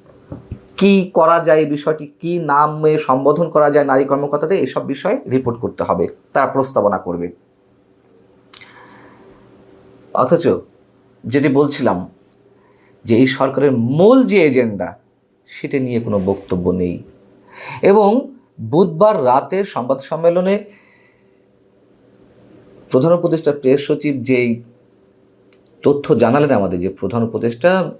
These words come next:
নির্দেশনা দিয়েছেন ডিসেম্বরের মধ্যে নির্বাচনের জন্য সব ধরনের প্রস্তুতি নিতে, সেই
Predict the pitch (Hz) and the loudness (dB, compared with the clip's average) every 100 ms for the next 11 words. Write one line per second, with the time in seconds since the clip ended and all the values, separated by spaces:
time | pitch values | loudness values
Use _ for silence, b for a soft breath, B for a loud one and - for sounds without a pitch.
0 | - 98 101 110 131 131 135 143 139 - | -6 -4 -2 0 0 2 2 0 -2 0
1 | 175 175 104 - 113 120 123 123 117 - | 0 0 -4 -6 0 0 2 -2 -2 -6
2 | 165 156 104 101 113 131 131 160 190 127 | -4 -2 0 2 2 0 0 -2 -2 -2
3 | 104 107 123 156 - 120 131 - 131 120 | -2 -2 -2 -4 -2 -2 -2 -6 -4 0
4 | 151 - - - _ _ _ _ _ _ | 0 2 -2 -2 _ _ _ _ _ _
5 | _ _ b b b b b b b b | _ _ b b b b b b b b
6 | b - - - - - - - - - | b -20 -20 -20 -20 -20 -20 -20 -20 -20
7 | - - - - 196 214 | -20 -20 -4 0 4 4